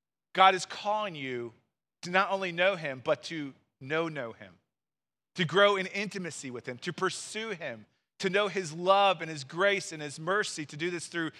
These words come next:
through prayer, through scripture reading, through fellowship, to know how much God loves you, that you don't have to go and search for it in other people or other things.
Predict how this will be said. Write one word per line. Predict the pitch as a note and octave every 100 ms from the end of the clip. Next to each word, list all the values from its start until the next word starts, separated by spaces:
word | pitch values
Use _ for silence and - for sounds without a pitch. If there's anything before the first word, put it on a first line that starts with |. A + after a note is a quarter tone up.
| -
through | - F3+
prayer, | - G3+ G#3 G#3
through | F#3 F3+
scripture | - - A3+ - F#3+
reading, | E3+ D#3+
through | C#3+ F#3 D#3+ -
fellowship, | - A3+ A#3 A#3 - E3
to | - F#3
know | G3+ A3 A#3+ A3+
how | F3+
much | G3 G3 -
God | G3 F3+ E3
loves | F#3+ E3+
you, | E3+ D#3 - -
that | F3+
you | F#3
don't | F3 G3
have | F3 F#3
to | F3+
go | D#3 D#3+
and | D#3+ D3
search | - F3 -
for | - C3+ A#2+
it | B2 _ _ _ _ -
in | C3+
other | C#3+ C#3
people | C3+ - D3+ B2 A#2+
or | C3 A#2+
other | A#2 A2+
things. | - G#2 G2 - -